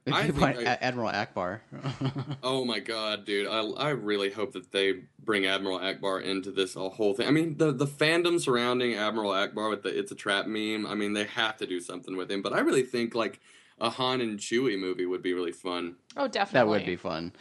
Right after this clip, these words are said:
Speaker 1: But the problem with that is they're not gonna have Harrison Ford do it.
Speaker 3: I know. And
Speaker 2: Yeah,
Speaker 3: that
Speaker 2: I
Speaker 3: would
Speaker 2: know.
Speaker 3: ruin it for me,
Speaker 2: Watch him
Speaker 3: honestly.
Speaker 2: get, watch him get fucking Zac Efron.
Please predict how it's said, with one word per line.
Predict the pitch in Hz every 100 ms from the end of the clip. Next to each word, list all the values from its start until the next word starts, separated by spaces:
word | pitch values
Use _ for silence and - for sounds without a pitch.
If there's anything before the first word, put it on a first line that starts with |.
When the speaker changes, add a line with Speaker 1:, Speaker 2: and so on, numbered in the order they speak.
| - -
Speaker 1:
But | - 143
the | 131
problem | - 160 175 147
with | 123 -
that | 107 101
is | 101 98 101 - -
they're | 113
not | 110 107
gonna | 113 98
have | 101
Harrison | 98 101 90 87
Ford | 85 185 156 87
do | 76
it. | 60 -
Speaker 3:
I | 196
know. | 190 190 180 185 _ -
And | 202
Speaker 2:
Yeah, | 214
Speaker 3:
that | 240
Speaker 2:
I | 226
Speaker 3:
would | 208
Speaker 2:
know. | 180
Speaker 3:
ruin | 196 202 202 196 175 170
it | 175 -
for | - 160 160
me, | 160 - _ -
Speaker 2:
Watch | 170 147
him | 139
Speaker 3:
honestly. | 120 120
Speaker 2:
get, | - _ - -
watch | 131 123
him | 104
get | 101 -
fucking | 104 95 95
Zac | 90 92 90
Efron. | 92 90 92 87 87